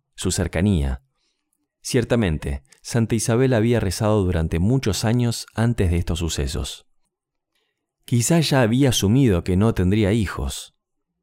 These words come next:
Es entonces cuando Dios interviene en su vida,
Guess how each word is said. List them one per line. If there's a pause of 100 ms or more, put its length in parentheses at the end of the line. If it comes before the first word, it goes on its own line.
(560)
Es
entonces
cuando
Dios
interviene
en
su
vida,